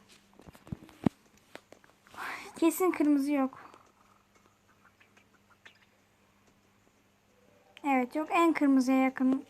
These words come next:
bu. Yapacak hiçbir şey yok. Tuvalet de yoktur eminim. Yine.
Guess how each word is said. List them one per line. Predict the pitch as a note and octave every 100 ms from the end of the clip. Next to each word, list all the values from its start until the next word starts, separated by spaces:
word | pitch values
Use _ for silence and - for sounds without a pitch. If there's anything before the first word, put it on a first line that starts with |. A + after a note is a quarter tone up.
| -
bu. | B3+ D4 D4+ D4+ - - - - - - - - - -
Yapacak | D4 C4+ C4+ C4
hiçbir | - D#4 C4 -
şey | - B3 A#3+
yok. | C4+ C#4+ - - _ _ _ - - -
Tuvalet | - D#4 D#4 D#4+ D#4+
de |
yoktur | B3 A#3+ - -
eminim. | A#3+ A#3+ A#3 A#3+ C4+ C#4+ - - - _ - _ - - - - - _ - _ - _ _ _ _ _ _ _ _ _ _
Yine. | C4+ C4 C4